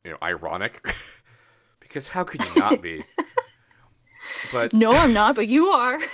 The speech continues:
Speaker 2: <laughs>
Speaker 1: so she's a, yeah, she's a great writer, and
Speaker 2: Dang.
Speaker 1: she,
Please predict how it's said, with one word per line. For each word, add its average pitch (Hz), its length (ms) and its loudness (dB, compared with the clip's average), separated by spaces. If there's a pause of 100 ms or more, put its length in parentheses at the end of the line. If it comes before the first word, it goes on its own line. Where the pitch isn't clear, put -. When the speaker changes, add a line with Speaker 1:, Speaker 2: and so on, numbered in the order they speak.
Speaker 2:
<laughs> - 180 -8 (680)
Speaker 1:
so 156 480 -8 (540)
she's 131 280 -12
a, 131 80 -6
yeah, 120 140 -6
she's 107 140 -16
a 101 40 -18
great 156 280 -8
writer, 101 460 -4 (280)
and 92 420 -10
Speaker 2:
Dang. 185 200 -16 (2250)
Speaker 1:
she, 120 300 -12